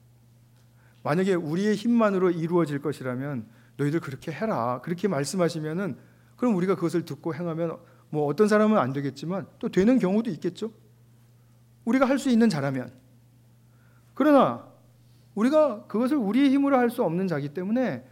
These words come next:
하나님께 기도를 하시는 거죠. 하나님께 그 힘을 요청하시는 거죠. 그래서 이렇게 보존해 주시고 이렇게 거룩하게 하옵소서라고 기도해 주시는 거죠. 그래서 우리가 뭐 어떻게 할 것은 없지만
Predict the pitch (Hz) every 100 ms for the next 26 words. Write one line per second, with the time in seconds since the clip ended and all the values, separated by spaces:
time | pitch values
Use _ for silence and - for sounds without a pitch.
0 | _ _ - 285 330 330 330 302 277 254
1 | 240 208 226 208 180 214 185 127 117 113
2 | 123 _ _ _ _ - 247 247 240 233
3 | 226 214 214 214 196 202 214 226 196 175
4 | 151 123 110 107 113 120 _ _ _ _
5 | _ _ _ _ _ _ _ _ _ -
6 | 220 233 214 180 185 196 185 175 - _
7 | _ _ 160 170 175 147 151 - 135 123
8 | 120 _ _ _ _ 156 147 156 143 139
9 | - - 127 139 139 120 117 127 - 127
10 | 117 117 156 190 165 170 165 139 123 120
11 | 113 107 127 - _ _ _ _ _ _
12 | _ _ _ _ - 262 185 240 269 247
13 | 226 196 151 233 311 262 247 247 254 277
14 | 277 240 233 143 - 151 156 131